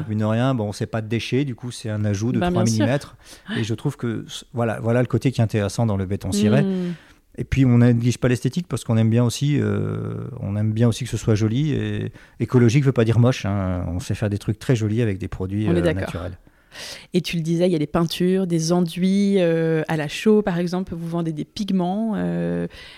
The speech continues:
Speaker 1: des lasures, des huiles de traitement aussi pour, pour le bois, par exemple. Euh, donc voilà, tous les produits de finition, euh.
Speaker 2: Voilà, on a, on a, on a tous les produits, en, de,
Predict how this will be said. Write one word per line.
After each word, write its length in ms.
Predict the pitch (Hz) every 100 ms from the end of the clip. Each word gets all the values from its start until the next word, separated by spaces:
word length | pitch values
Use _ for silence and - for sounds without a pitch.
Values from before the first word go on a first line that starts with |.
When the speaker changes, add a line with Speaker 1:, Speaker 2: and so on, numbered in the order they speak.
| -
Speaker 1:
des 100 | 160
lasures, 580 | 151 185 180 165 196 214
des 160 | 175 165
huiles 300 | 165 196 190
de 80 |
traitement 480 | 170 - 185 185 180
aussi 300 | 175 - 180
pour, 260 | - 160 147
pour 160 | -
le 80 | 151
bois, 240 | 147 147 -
par 120 | 147
exemple. 460 | 147 151 156 185 -
Euh, 220 | 165 - 170
donc 140 | 156 165
voilà, 180 | 165
tous 160 | - -
les 80 | 196
produits 260 | - 180
de 60 | 196
finition, 600 | - 185 165 - 165 175
euh. 160 | 156 147 151
Speaker 2:
Voilà, 240 | 120 113 104
on 100 | 110
a, 100 | 101
on 100 | 107
a, 80 | 104 101
on 60 | 107
a 80 |
tous 120 | 107 117
les 60 |
produits, 280 | - 107 110
en, 100 |
de, 100 | 117